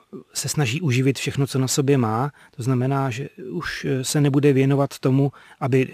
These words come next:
dobře vyzrály větve, aby se vytvořily květy do dalšího roku. A ten strom může v zimě namrznout,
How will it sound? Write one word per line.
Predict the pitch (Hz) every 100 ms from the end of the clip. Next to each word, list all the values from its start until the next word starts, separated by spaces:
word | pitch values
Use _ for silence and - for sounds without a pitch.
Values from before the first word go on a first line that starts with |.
| 180
dobře | 151 123 139
vyzrály | 123 110 123 123 131 123
větve, | 123 123 139
aby | 165 135 123
se | -
vytvořily | 120 123 131 123 131
květy | - 127 135
do | 117
dalšího | 123 120 147 120 131
roku. | 127 139 139 - - - - -
A | 123
ten | 127
strom | - 135 139
může | 135 123 104 156
v | 120
zimě | 117 113
namrznout, | 123 127 131 143 147 165 185 -